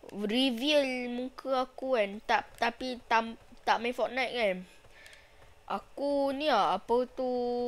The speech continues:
aku buat lah kali ni video. Ni kali ni lah, hari tu yang aku buat vlog tu, itu kat rumah aku. Eh, eh, kat rumah. Itu kat aku punya bilik mak aku. Sebab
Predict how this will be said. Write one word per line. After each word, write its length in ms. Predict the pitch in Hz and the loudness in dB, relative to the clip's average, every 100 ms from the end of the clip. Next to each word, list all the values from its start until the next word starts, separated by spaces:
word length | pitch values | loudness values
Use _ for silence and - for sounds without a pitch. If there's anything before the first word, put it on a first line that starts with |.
| 240 247 233 - - - - - - - - - - - - - - - - | -2 -4 -10 -20 -20 -20 -20 -20 -20 -20 -20 -20 -20 -20 -20 -20 -20 -20 -8
aku 520 | - 190 - 240 247 | 0 0 0 -4 -4
buat 240 | 214 254 208 | 0 2 6
lah 180 | 247 214 | 6 4
kali 280 | 214 220 226 | 2 0 -2
ni 100 | 226 | -6
video. 320 | 226 220 196 185 | -6 -4 -4 -4
Ni 200 | 214 254 | -4 0
kali 280 | 233 240 | 0 0
ni 240 | 240 277 302 | -2 -2 -2
lah, 160 | 277 - - - - - - - | -2 -6 -16 -20 -20 -20 -20 -6
hari 320 | - 214 220 233 | -2 -2 -4 -8
tu 240 | - 262 | -12 -10
yang 320 | 254 233 220 | -4 -2 -2
aku 120 | 247 220 | -6 -6
buat 200 | 220 226 | -4 -4
vlog 360 | 214 226 226 - | -2 0 0 -4
tu, 80 | 277 | -4
itu 320 | 277 247 277 | -4 -4 -4
kat 160 | 262 - | 0 -2
rumah 320 | 214 214 202 | 2 2 0
aku. 520 | - 185 202 180 180 196 | -4 -6 -4 -6 -8 -2
Eh, 280 | 208 202 - | 0 0 -4
eh, 40 | - - | -12 -10
kat 120 | - 165 | -4 -2
rumah. 240 | 180 175 - - - - - | -4 -10 -16 -20 -20 -18 -10
Itu 320 | 208 196 214 | -10 -4 -4
kat 240 | 214 202 202 | 2 2 2
aku 80 | 214 | -4
punya 280 | 214 220 214 208 208 208 202 202 196 196 196 196 196 196 190 | -2 -2 0 -2 -2 -2 -2 -2 -2 -2 -4 -4 -2 -2 -2
bilik 400 | 214 247 202 180 | 0 2 2 -2
mak 280 | 180 - - | -8 -10 -10
aku. 440 | - 190 220 330 269 | -6 -2 -2 -2 -8
Sebab 560 | - 208 180 185 180 | -10 -6 2 4 4